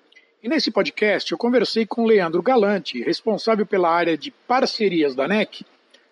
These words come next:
e falamos sobre como a I O T, ou seja, a internet das coisas, está sendo aplicada à saúde e sustentabilidade. Olha só que interessante. Bom, eu vou bater um papo aqui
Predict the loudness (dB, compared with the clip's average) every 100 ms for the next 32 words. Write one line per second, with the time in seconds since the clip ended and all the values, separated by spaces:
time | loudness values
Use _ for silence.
0 | _ -4 0 4 4 2 0 -2 -8 _
1 | _ _ -2 -2 -2 0 2 4 4 2
2 | -2 -8 -2 2 2 0 -2 0 0 -4
3 | _ -2 0 2 2 2 0 0 0 0
4 | -2 -2 -4 -2 0 2 0 -6 -8 _
5 | _ _ _ -12 -2 0 2 2 2 2
6 | 0 -2 0 0 2 0 -2 -4 -4 0
7 | 2 2 2 0 -4 _ -2 0 0 -2
8 | 0 0 2 0 0 0 -2 -6 -16 _
9 | _ _ _ _ _ _ 2 2 0 -2
10 | -2 -2 -2 -4 -10 -14 -16 _ -20 -2
11 | 2 4 4 4 2 2 0 2 0 -2
12 | 0 -4 2 4 4